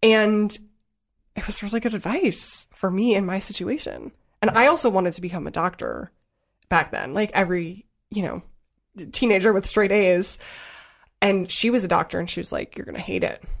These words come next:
You're not gonna like being a doctor. It's not creative being a doctor. You just have to follow the rules all day." And so I really credit her with,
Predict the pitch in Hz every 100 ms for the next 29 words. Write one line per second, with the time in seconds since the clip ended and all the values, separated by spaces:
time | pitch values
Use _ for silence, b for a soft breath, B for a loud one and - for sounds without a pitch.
0 | B 175 170 175 180 - 180 175 180 185
1 | 202 214 294 - 196 196 190 180 - 220
2 | 247 233 220 185 185 196 247 - 208 202
3 | 214 196 180 208 - 202 196 196 196 254
4 | 214 180 151 98 - _ _ _ _ 208
5 | 214 220 214 190 - _ - 190 196 196
6 | 180 - 285 269 - 180 175 170 -